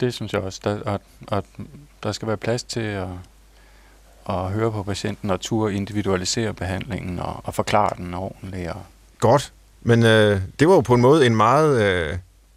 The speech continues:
Speaker 2: optimistisk, øh, måde at slutte på, at sige, der, <laughs> der er håb endnu, og, øh, der, der er masser, som vi faktisk ved og har gjort længe, som vi, øh,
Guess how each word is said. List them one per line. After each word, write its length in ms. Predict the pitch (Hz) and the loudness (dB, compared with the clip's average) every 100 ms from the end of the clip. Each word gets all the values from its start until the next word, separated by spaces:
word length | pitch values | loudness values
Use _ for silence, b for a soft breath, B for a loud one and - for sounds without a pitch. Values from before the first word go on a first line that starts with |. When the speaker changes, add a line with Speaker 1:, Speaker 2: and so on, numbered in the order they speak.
| - | -8
Speaker 2:
optimistisk, 680 | 110 120 185 240 - - _ 123 _ | -6 -2 -4 -4 -10 -14 _ -20 _
øh, 320 | - 120 117 113 | 0 2 4 4
måde 200 | 127 147 | 4 4
at 60 | |
slutte 300 | - 143 202 | 2 0 0
på, 220 | - 147 | 0 0
at 80 | 117 | 0
sige, 200 | 135 139 | -2 -2
der, 420 | 110 120 123 120 | 2 4 6 6
<laughs> 120 | 123 160 | 6 6
der 160 | 156 | 4
er 60 | 151 | 6
håb 240 | 160 202 | 6 6
endnu, 320 | 143 147 202 110 | 4 2 2 2
og, 380 | 120 117 110 104 B B B B B - | 4 4 2 -2 B B B B B 2
øh, 420 | 123 117 110 107 | 6 8 6 4
der, 200 | 120 117 | 4 4
der 120 | 113 123 | 4 4
er 120 | 117 | 4
masser, 420 | 117 165 156 117 | 2 0 0 -4
som 240 | 101 117 | -2 -4
vi 80 | 107 | -2
faktisk 340 | 104 147 135 110 | -2 -4 -4 -2
ved 140 | 160 | -2
og 140 | 165 104 | -2 -2
har 80 | 104 | -2
gjort 300 | 135 131 107 | 0 0 0
længe, 320 | 113 139 143 | -2 -2 -4
som 380 | - 110 104 98 | 0 0 0 -2
vi, 280 | 104 104 | -2 2
øh, 560 | 95 92 87 80 60 50 | 2 2 0 -4 -6 -10